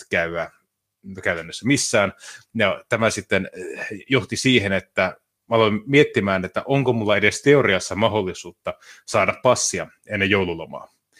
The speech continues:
No eihän se ole, koska ensin sun pitää saada se jäbi, ja sitten sulla on se, öö, mä en muista, kuinka pitkä siinä on se aika, jolloin sun pitää käydä sitten ottamassa se toinen jäbi,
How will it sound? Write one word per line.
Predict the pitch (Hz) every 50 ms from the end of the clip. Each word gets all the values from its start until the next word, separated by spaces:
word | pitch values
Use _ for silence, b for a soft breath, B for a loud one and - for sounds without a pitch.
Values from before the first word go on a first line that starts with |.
| B B B B -
No | 117 98
eihän | 95 95 95 92 -
se | - 117
ole, | 120 113 101 90 - - -
koska | 107 90 - 113 110
ensin | 107 101 110 95
sun | 87 87
pitää | - 98 95 90
saada | - - 95 92 92 90
se | - - - 95 85 80 - _ _ -
jäbi, | 107 120 131 131 123 120 110 101 90 95
ja | 104 98
sitten | - 107 98 - 107 98
sulla | - 101 95 92
on | 95 92
se, | - - 98 90 - B B B B B B B B -
öö, | 117 107 101 95 92 90 87
mä | 101 104 98
en | 95
muista, | 92 95 95 92 - - 98 - - _ _ -
kuinka | 120 110 101 98
pitkä | - 104 95 - - 95
siinä | - 98 92 92
on | 87
se | - 98
aika, | 90 113 110 104 101 95 104 95 - _ -
jolloin | 104 95 92 92 87
sun | - 90
pitää | - - 92 90 90 87 - b b b b b b b -
käydä | - 101 92 92
sitten | - - 101 - - 98
ottamassa | 98 - - 98 92 92 - - -
se | -
toinen | 139 135 127 117 107 101 92
jäbi, | 98 95 92 85 90 87 -